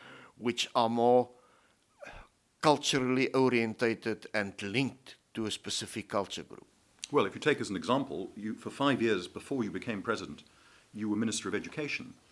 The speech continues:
Speaker 2: Uh, and when you were Minister of Education, uh, you rejected mixed-race state schools.
Speaker 1: Yes, that's true. But not
Speaker 2: Isn't that
Speaker 1: s-,
Speaker 2: apartheid?
Speaker 1: but, but can I say,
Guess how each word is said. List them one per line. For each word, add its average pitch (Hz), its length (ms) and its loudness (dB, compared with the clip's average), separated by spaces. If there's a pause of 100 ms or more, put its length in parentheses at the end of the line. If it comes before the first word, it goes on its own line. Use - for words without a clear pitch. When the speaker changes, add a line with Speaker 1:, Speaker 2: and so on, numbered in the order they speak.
(540)
Speaker 2:
Uh, 110 240 -4 (100)
and 110 180 -4
when 139 240 4
you 107 160 2
were 87 100 0
Minister 87 380 -6
of 76 60 -6
Education, 78 580 -10 (680)
uh, 117 300 -2
you 123 200 2
rejected 117 560 0
mixed-race 113 920 -2
state - 380 -2
schools. 120 460 -8 (880)
Speaker 1:
Yes, - 560 0 (400)
that's 127 260 2
true. 156 280 -4 (480)
But 127 180 0
not 147 140 8
Speaker 2:
Isn't 147 140 6
that 156 160 8
Speaker 1:
s-, - 60 -2
Speaker 2:
apartheid? 156 480 -2
Speaker 1:
but, - 320 -6
but 143 180 0
can 170 180 2
I 175 160 2
say, 127 520 -2